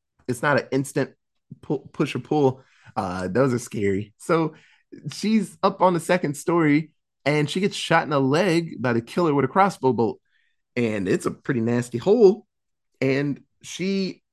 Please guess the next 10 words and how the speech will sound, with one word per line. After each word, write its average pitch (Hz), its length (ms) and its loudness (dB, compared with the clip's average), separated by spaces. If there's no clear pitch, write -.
knocks 165 400 0
him 214 80 -2
off 196 180 -2
the 151 80 -2
roof 156 360 4
and 120 260 -2
actually 180 320 -4
grabs 156 580 0
his 160 180 0
crossbow. 202 520 -6